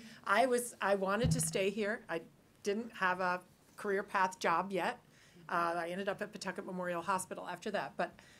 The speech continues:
I was like, "I'm staying here. I'm gonna figure it out." And I took a job at a store on Wickenham Street. And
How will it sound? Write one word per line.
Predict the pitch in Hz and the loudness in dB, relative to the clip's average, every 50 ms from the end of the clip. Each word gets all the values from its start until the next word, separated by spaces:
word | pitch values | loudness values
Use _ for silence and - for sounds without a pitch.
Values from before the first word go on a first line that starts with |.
| - - | -8 -4
I | - 185 196 | -2 0 0
was | 202 190 196 | 0 0 0
like, | 190 165 165 - | -2 -2 -2 -4
"I'm | - 165 170 | -4 -4 -2
staying | 175 - - 214 202 220 233 233 | -2 -4 -2 -2 -2 -2 -2 -4
here. | 226 240 226 233 254 - | -4 -4 -2 -2 -2 -4
I'm | 165 160 | -6 -8
gonna | 165 170 170 | -8 -8 -8
figure | - - 214 214 233 | -6 -6 -4 -2 -2
it | 240 233 | -2 0
out." | 226 196 190 202 - - - - | 0 0 0 0 -2 -4 -6 -6
And | 180 175 | -6 -4
I | 180 175 | -4 -6
took | 175 214 202 | -6 -6 -6
a | 202 | -4
job | 208 190 175 165 | -2 -2 -2 -2
at | 190 180 | -4 -4
a | |
store | - 180 175 | -4 -4 -4
on | 180 | -4
Wickenham | 208 233 - 214 170 151 | -4 -6 -6 -8 -8 -8
Street. | - - 147 - - - - | -8 -10 -10 -12 -12 -10 -8
And | 214 233 - | -8 -8 -8